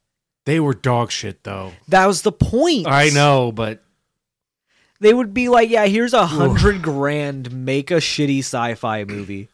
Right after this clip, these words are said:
Speaker 1: Anaconda was already a B tier fl-, film.
Speaker 2: Right.
Speaker 1: And they made, like, six progressively worse copies
Speaker 2: The
Speaker 1: of it.
Speaker 2: Blood Emerald or whatever.
Speaker 1: Jeez.
Speaker 2: Yeah.
Speaker 1: Yeah, and they were all worse each time, like
Speaker 2: Oh,
Speaker 1: Xerox
Speaker 2: yeah.
Speaker 1: copies. It was
Speaker 2: Uh-huh.
Speaker 1: wild.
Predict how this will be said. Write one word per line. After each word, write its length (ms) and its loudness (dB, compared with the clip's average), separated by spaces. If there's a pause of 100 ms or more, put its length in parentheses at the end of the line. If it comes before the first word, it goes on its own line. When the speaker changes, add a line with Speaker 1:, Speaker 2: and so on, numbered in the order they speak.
Speaker 1:
Anaconda 560 -4
was 180 -6
already 300 -2
a 60 -6
B 240 -8
tier 240 -8
fl-, 220 -14
film. 520 -12 (260)
Speaker 2:
Right. 260 2
Speaker 1:
And 80 2
they 100 2
made, 320 -2
like, 320 -6 (160)
six 880 -4 (880)
progressively 800 0
worse 300 -2
copies 420 -6
Speaker 2:
The 60 2
Speaker 1:
of 120 0
it. 80 0
Speaker 2:
Blood 220 2
Emerald 580 -2
or 140 2
whatever. 360 0
Speaker 1:
Jeez. 320 -2
Speaker 2:
Yeah. 560 -6
Speaker 1:
Yeah, 320 -8
and 160 -10
they 100 -4
were 260 -4
all 340 0
worse 500 0
each 260 -2
time, 280 0
like 180 -2
Speaker 2:
Oh, 200 -2
Speaker 1:
Xerox 400 2
Speaker 2:
yeah. 80 -8
Speaker 1:
copies. 440 -6
It 60 -12
was 120 -8
Speaker 2:
Uh-huh. 180 0
Speaker 1:
wild. 480 4